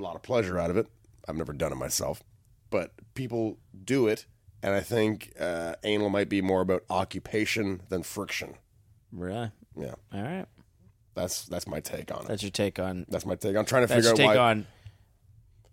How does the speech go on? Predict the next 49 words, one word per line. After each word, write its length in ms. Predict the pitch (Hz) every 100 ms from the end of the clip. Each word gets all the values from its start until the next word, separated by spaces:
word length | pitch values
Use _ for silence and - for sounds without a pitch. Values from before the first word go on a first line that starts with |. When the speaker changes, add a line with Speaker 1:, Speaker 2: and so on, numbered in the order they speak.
| -
Speaker 1:
porn 160 | - 202
stars 140 | 180
have 80 | 143
a 40 | 117
lot 320 | 107 110 110
of 60 |
Speaker 2:
Here's 140 | 107 214
some 100 | 143
Speaker 1:
dicks. 80 | 131
Speaker 2:
hot 220 | 127 -
takes. 300 | 135 98 - -
Hot 180 | 170 147
takes 240 | 180 151
on 220 | 131 117
Speaker 1:
<laughs> 0 |
Hot 220 | 104 - -
takes. 920 | 294 - - - - - - - -
Speaker 2:
hot, 260 | 131 139 151
we 80 |
got 160 | 160 113
hot 200 | 147 151
takes 320 | 170 151 147
Speaker 1:
<laughs> 60 | -
Can 0 |
we 80 | 120
do 0 |
a 20 | 113 107
Speaker 2:
on 60 | 104
Speaker 1:
quick, 120 | 98
Speaker 2:
circumcision, 880 | - 180 170 151 - 156 135 147 139
Speaker 1:
quick 160 | - 127
Speaker 2:
anal, 220 | 127 113 104
Speaker 1:
segment 180 | 156 143
here? 160 | 165
Speaker 2:
anal 300 | 156 160 160
circumcision 800 | 143 156 135 131 - 123 120 113
sex. 460 | - 104 92 - - - - - - - - - - _ - - -
Well, 440 | - - - 101
that 100 | 101
sounds 240 | - 90 90
way 140 | 87
worse 280 | 85 87 -
than 120 | 71
it. 80 | 76 -
Speaker 1:
Well, 160 | 117
I 140 | 107 107
just, 260 | 101 -
I 100 | 101
don't, 220 | 92 87